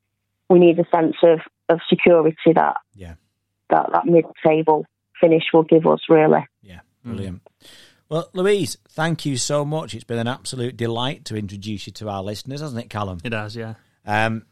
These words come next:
Speaker 2: and you've spoke eloquently and absolutely fantastically tonight, so thank you so much. And we will speak to you again when, um,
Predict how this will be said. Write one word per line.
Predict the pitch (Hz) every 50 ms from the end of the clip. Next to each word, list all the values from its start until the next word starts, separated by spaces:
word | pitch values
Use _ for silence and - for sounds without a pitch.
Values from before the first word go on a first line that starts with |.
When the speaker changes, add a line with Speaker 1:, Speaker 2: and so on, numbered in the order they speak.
| _
Speaker 2:
and | - 101 101 104 104 107
you've | 107 107 104
spoke | - - - 117 120 -
eloquently | - 135 143 143 139 - - 147 151 147 139 147 147 143 139 139 131
and | 113 107 104 101 98 98
absolutely | - 135 135 - - - 117 117 117 120 110 117 104
fantastically | 98 - - 117 110 107 98 - 127 123 110 - - 107 95 _ - 92
tonight, | - - 95 92 90 98 - -
so | 117 104
thank | - - 123 123 110 -
you | 117 113
so | 104 - 139 135 131
much. | 127 120 117 - - 113
And | 117 120 113 - _ - - _ _ _ _
we | 127 131 135
will | 131 143 143 143 139 127 - _ _
speak | - - - - 151 113 - 127
to | - 135
you | 135
again | 131 117 151 156 143 113 107 113 131 151 - _
when, | - 131 127 127 127 127 127 127 127 131 131
um, | 131 131 127 131 131 131 131 -